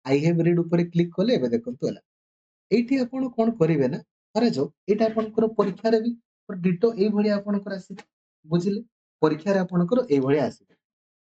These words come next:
ଏବେ ଯୋଉଟା ଆପଣ ଜାଣିଛନ୍ତି, ତା ଉପରେ ଆଗ click କରିବେ। ଠିକ୍ ଅଛି, ଯଦି ଧରାଯାଉ ଏଇ ପ୍ରଶ୍ନର ଉତ୍ତର ଆପଣଙ୍କୁ ଜଣା ନାହିଁ, directly ଆପଣ ଚାହିଁଲେ ତଳ ପଟେ ଦେଖନ୍ତୁ ହେଲା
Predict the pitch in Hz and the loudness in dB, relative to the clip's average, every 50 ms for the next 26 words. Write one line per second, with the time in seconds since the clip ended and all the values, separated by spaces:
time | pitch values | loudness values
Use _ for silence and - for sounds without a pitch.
0 | _ _ - 208 233 262 220 - - 139 151 160 185 226 226 233 240 220 220 220 | _ _ 0 0 0 0 -2 -4 -6 -2 0 0 0 0 0 0 0 0 0 0
1 | 233 233 202 160 123 123 135 - 139 135 117 - - _ _ _ _ _ _ _ | 0 0 2 2 2 2 2 0 0 -4 -6 -6 -8 _ _ _ _ _ _ _
2 | _ _ _ - - 175 196 220 226 226 240 233 226 220 233 226 - - 202 226 | _ _ _ -2 0 2 2 2 2 2 0 2 2 0 -2 -2 -2 -2 -2 -2
3 | 226 - - 214 208 214 208 220 240 233 _ - - 160 151 147 139 - 226 - | 0 0 0 2 2 2 0 -2 -4 -6 _ -4 -4 0 0 0 -2 -2 -10 -18
4 | _ - 190 233 220 269 254 220 190 220 226 233 226 247 247 240 _ _ _ _ | _ -4 -2 0 0 -2 -2 -2 -2 0 0 2 2 0 -2 -4 _ _ _ _
5 | _ - - 202 202 - 180 160 160 - - 175 180 196 180 160 165 - 170 160 | _ 0 0 0 0 2 0 -2 -2 0 0 2 2 2 2 0 2 2 2 2
6 | 151 143 - 143 139 151 170 226 180 143 135 127 117 107 104 101 95 _ _ _ | 2 0 0 -2 -2 0 2 0 2 2 2 2 0 -2 -4 -8 -14 _ _ _
7 | _ _ _ _ - 185 196 226 240 247 262 - - 196 151 139 139 - 139 135 | _ _ _ _ -6 0 0 2 2 0 0 0 2 2 2 2 0 -2 -2 -2
8 | 139 131 127 135 180 175 - - 180 185 202 202 202 202 185 196 180 147 131 - | -2 -2 -4 -2 -4 -4 -4 -2 0 0 0 2 2 0 0 0 0 0 -2 -2
9 | 135 127 - - 214 170 113 | -2 -4 0 0 0 0 -2